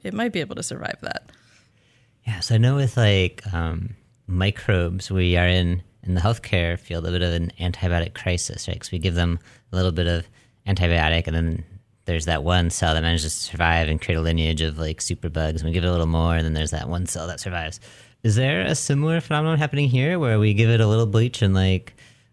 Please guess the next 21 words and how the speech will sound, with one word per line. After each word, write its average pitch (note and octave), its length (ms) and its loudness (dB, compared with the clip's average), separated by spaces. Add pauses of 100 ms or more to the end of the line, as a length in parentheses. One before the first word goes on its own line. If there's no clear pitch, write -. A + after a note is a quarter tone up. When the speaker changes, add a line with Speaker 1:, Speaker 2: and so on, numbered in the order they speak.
Speaker 2:
a - 80 -2
lot G#2 180 4
of - 0 -
them B2 140 4
die, A#2 280 4
but G#2+ 160 2
we F#2 100 2
get F#2+ 220 0
one A2 320 4
that's, G#2 260 0
like, G2+ 200 -2 (720)
chilling A2 440 2
and G2 140 2
loves G2 200 2
bleach G#2 420 0
and F#2 400 0
makes G2 380 0
a A2 60 0
swarm G2+ 460 2
of F#2+ 380 0
bleach-loving G2 1120 2